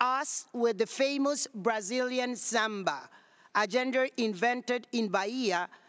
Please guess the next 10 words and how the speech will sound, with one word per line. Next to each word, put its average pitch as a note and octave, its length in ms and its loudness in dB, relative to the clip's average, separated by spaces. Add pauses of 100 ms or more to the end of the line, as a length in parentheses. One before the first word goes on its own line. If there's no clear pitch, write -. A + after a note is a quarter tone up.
(120)
by G#3 160 4
descendants B3 760 0
of A3+ 280 2
enslaved A#3 680 0 (140)
Africans, E3+ 840 -4 (240)
which A3+ 180 0
she B3 180 0
used C4+ 580 0
as G#3 280 0
mean A#3+ 360 2